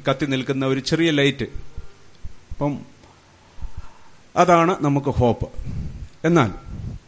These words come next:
വർത്തമാനകാല ജീവിതത്തെ റെഗുലേറ്റ് ചെയ്യാൻ കഴിയുന്ന, എൻ്റെ ജീവിതത്തിന് വലിയൊരു മാനം കൊണ്ടുവരാൻ കഴിയുന്ന, എൻ്റെ ജീവിതത്തിൻ്റെ ആ സാങ്ക്ടിറ്റിയെ കൂടുതൽ,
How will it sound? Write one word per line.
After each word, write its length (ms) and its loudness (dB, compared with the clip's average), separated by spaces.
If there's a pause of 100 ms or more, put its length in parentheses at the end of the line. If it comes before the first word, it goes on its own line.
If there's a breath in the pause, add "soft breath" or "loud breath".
(640 soft breath)
വർത്തമാനകാല 840 6
ജീവിതത്തെ 540 4
റെഗുലേറ്റ് 380 8
ചെയ്യാൻ 320 6
കഴിയുന്ന, 420 6 (1200 soft breath)
എൻ്റെ 160 8
ജീവിതത്തിന് 720 4 (840)
വലിയൊരു 360 8
മാനം 380 6
കൊണ്ടുവരാൻ 420 6
കഴിയുന്ന, 400 2 (1500 soft breath)
എൻ്റെ 220 6
ജീവിതത്തിൻ്റെ 960 4
ആ 120 6
സാങ്ക്ടിറ്റിയെ 1160 6
കൂടുതൽ, 480 8